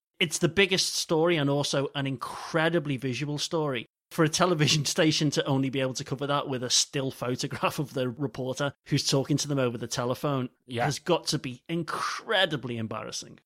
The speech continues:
Speaker 2: A reporter who was watching the B B C to get facts.
Speaker 1: <laughs> Wow.
Speaker 2: And John Stapleton found it so embarrassing that he left after a few weeks and would later appear on B B C Breakfast Time.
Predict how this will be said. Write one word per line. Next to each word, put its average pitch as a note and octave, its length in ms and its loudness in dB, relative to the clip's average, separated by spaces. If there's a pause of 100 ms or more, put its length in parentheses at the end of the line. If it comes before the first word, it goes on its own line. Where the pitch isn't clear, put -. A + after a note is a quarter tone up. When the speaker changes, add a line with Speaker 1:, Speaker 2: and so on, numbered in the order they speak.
(160)
Speaker 2:
A C3 80 8
reporter B2 460 4
who A2 120 0
was G#2+ 160 2
watching G#2+ 360 0
the F#2 100 -6
B G2 160 -2
B F#2+ 80 -6
C F#2+ 300 -2
to - 100 -14
get - 260 -2
facts. - 600 -2
Speaker 1:
<laughs> - 40 8 (760)
Wow. B2 480 -10
Speaker 2:
And G#2 160 -4
John E3 180 2
Stapleton C3 600 0
found E2 240 -2
it - 80 -8
so - 180 4
embarrassing F#2+ 680 2
that D2 120 -12
he F2+ 80 -6
left G2 400 0
after D#2 320 -2
a D2+ 40 -4
few E2+ 240 -10
weeks G2+ 380 -6
and D#2 80 -6
would D#2 140 -8
later G#2+ 440 0
appear - 380 -6
on D2+ 160 -12
B D#2 120 -6
B - 80 -14
C - 180 -6
Breakfast - 580 -2
Time. B1+ 340 -12